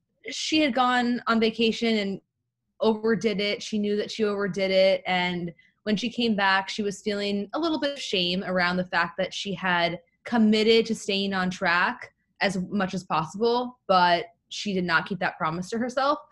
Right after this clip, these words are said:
So I was trying to do, you know, the, the deeper work of investigating,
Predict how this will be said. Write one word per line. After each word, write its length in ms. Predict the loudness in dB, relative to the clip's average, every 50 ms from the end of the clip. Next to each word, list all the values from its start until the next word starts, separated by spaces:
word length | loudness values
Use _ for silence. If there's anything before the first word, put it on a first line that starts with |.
| _ _ _ _ _ _
So 480 | -4 0 2 4 6 6 4 4 2 -4 -2
I 240 | 0 0 2 2 0
was 160 | 0 -2 -4
trying 380 | -2 0 2 4 4 4 2 0
to 80 | -2
do, 360 | -4 -4 -2 0 2 2 0 0
you 80 | 0 -2
know, 220 | -2 -2 -2 -2
the, 380 | 0 2 2 2 2 0 -2 -6 -10 _ _ -20 -20 _ _ _ _ -2
the 60 | -2
deeper 560 | -2 -2 0 2 2 2 4 4 2 2 2
work 320 | 2 2 2 2 0 0
of 100 | 0 0
investigating, 1040 | 0 0 0 0 -2 -2 -2 -4 -4 -2 0 0 0 0 0 0 0 0 0 -2 -4